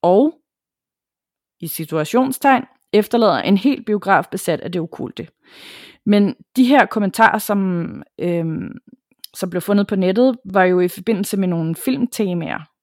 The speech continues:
og ikke om hans personlige liv.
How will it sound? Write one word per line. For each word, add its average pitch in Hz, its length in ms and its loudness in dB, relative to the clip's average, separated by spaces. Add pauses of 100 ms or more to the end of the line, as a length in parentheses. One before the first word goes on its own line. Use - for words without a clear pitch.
(400)
og 165 320 0
ikke 190 340 -2 (420)
om 170 140 -6
hans 175 300 -6 (100)
personlige 240 420 -2
liv. 156 120 -8